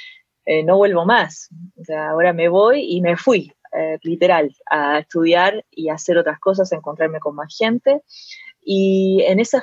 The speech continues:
en ese camino de formación, yo digo de formación y formación,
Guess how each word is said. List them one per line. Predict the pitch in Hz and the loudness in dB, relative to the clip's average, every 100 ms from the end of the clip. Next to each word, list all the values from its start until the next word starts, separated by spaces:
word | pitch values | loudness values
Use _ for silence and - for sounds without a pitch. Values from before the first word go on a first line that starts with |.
| - | 0
en | 214 214 | 0 0
ese | 240 | 0
camino | 214 185 233 254 | -2 0 0 2
de | 226 | 0
formación, | 214 202 196 185 165 - 226 196 | 0 0 0 -2 -6 0 0 0
yo | 175 175 | -2 0
digo | 185 185 156 | 2 2 2
de | - 175 | 0 -2
formación | - 190 196 190 185 - 214 226 - | 0 0 2 0 -4 0 0 0 -6
y | |
formación, | 170 180 170 165 180 196 160 190 | -2 0 0 -4 -6 -2 -2 -4